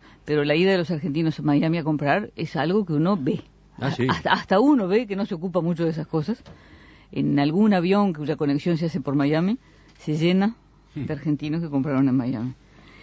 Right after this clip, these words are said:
Speaker 1: Es evidentemente, yo que estoy de acuerdo con lo que dice Daniel, una necesidad de la Argentina, no es contra Uruguay,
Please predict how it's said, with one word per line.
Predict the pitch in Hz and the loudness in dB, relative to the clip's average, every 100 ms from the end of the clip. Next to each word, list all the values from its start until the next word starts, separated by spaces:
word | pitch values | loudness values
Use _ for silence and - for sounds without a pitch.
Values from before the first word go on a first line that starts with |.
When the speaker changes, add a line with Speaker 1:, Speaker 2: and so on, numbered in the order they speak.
| 214 | -10
Speaker 1:
Es | - 269 277 | -4 -2 0
evidentemente, | 202 170 185 180 175 190 156 123 | 0 2 2 2 2 0 -2 -4
yo | 135 135 | -4 -4
que | |
estoy | 139 151 | -4 -2
de | 135 | 0
acuerdo | 143 156 | 0 0
con | 135 131 | 2 0
lo | 127 | 0
que | |
dice | 120 135 | -2 -2
Daniel, | 180 165 190 | 0 2 2
una | 214 | 2
necesidad | 160 135 147 147 160 | 2 0 -2 0 2
de | |
la | 151 | 0
Argentina, | 127 143 160 208 | 0 -2 0 2
no | 151 | 2
es | - | 2
contra | 196 185 | 0 2
Uruguay, | 170 151 139 156 | 0 0 0 -2